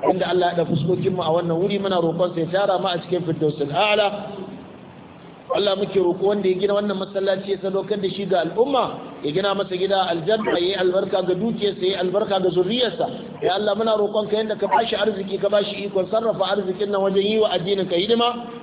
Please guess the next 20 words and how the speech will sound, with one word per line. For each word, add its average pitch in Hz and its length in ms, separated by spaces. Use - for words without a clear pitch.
mu 220 140
ma 233 180
ka 233 80
yi 214 120
mana 220 220
arzikin 220 480
da 208 80
za 196 160
mu 196 80
yi 196 60
wa 190 100
addinin 196 400
ka 165 80
hidima 220 400
kwatankwacin 220 560
wanda 226 260
ya 196 60
kofe 190 380
da 170 100
nasa. 147 320